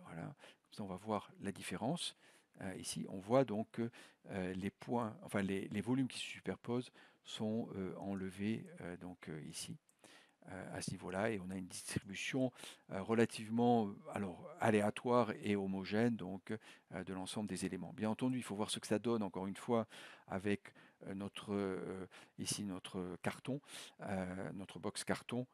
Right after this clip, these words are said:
qui a un certain, euh, euh, un certain volume, une certaine scale, hein, bien entendu, euh, ici.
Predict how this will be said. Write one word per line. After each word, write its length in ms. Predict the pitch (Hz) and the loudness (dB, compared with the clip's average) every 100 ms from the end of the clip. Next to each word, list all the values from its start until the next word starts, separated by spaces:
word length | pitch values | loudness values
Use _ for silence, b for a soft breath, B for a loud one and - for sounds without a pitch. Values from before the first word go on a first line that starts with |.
| _ | _
qui 140 | - | 2
a 60 | 95 | 4
un 80 | 95 | 4
certain, 720 | - 107 - - 110 107 101 | 4 4 2 2 4 4 2
euh, 140 | 90 85 B B B - | -2 -6 B B B -10
euh, 380 | 90 90 92 160 98 | -6 -6 -6 -8 -4
un 80 | |
certain 300 | 92 - 104 | 0 0 2
volume, 420 | 87 95 113 165 135 - 170 | 0 -2 -2 -4 -6 -12 -10
une 80 | 90 | -8
certaine 460 | 170 - - 87 | -8 -8 -6 -4
scale, 440 | 87 - 113 151 156 | -4 2 4 4 2
hein, 180 | 98 135 | -2 -2
bien 180 | 104 90 | -6 -6
entendu, 460 | - 92 87 127 - B B B B - 92 | -6 -8 -6 -8 -10 B B B B -10 -4
euh, 200 | 90 - | -4 -4
ici. 360 | - - 151 | -4 -2 -2